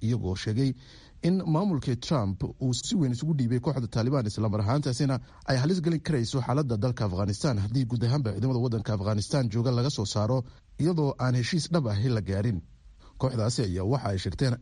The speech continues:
in haddii guud ahaanba ciidamada Maraykanka dalka Afghanistan jooga ay ka soo baxaan, uu waddanka geli karayo dagaallo sokeeye, isla mar ahaantaasina gobolku noqon karayo mid xasilooni darri baahsan ay ka soo cusboonaato kooxda Al-Qaacida, halisteedana ay soo laabato.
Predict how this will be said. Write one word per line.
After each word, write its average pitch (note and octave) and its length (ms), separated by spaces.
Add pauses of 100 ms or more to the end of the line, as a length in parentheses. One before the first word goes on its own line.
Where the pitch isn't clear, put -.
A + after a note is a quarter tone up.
in F3 180
haddii C#3 300
guud G2 160
ahaanba B2 260
ciidamada B2 280
Maraykanka B2 360
dalka A#2+ 240
Afghanistan G#2 500
jooga A2 300
ay - 100
ka D3 120
soo C#3 160
baxaan, B2 380 (440)
uu C#3+ 120
waddanka C#3+ 300
geli B2 240
karayo A2 400
dagaallo A#2+ 360
sokeeye, A2 540
isla G#2+ 240
mar G2 120
ahaantaasina B2+ 680 (480)
gobolku D3 380
noqon C3+ 280
karayo A2+ 560
mid C3 260
xasilooni A2+ 580
darri A2+ 400
baahsan B2+ 760
ay G#2+ 280
ka D3+ 140
soo C3+ 160
cusboonaato G#2+ 680
kooxda B2 440
Al-Qaacida, A#2 640
halisteedana B2 680
ay G#2+ 160
soo A#2+ 340
laabato. G2 500